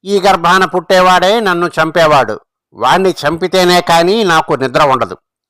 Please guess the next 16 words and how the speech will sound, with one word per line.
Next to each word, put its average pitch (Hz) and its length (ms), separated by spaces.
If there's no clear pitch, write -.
లేకపోతే 160 640
సర్వనాశనం 156 760
తప్పదు. 120 480
కనుక 175 260
మీరు 151 280
ఎంతో 143 280
హెచ్చరికగా 165 840
ఉండి 160 400
పురుడు 175 300
రాగానే 180 520
నాతో 170 340
చెప్పాలి" 147 500
అని 156 260
చెప్పి 180 220
ఇంటికి 165 480
వెళ్ళి, 170 480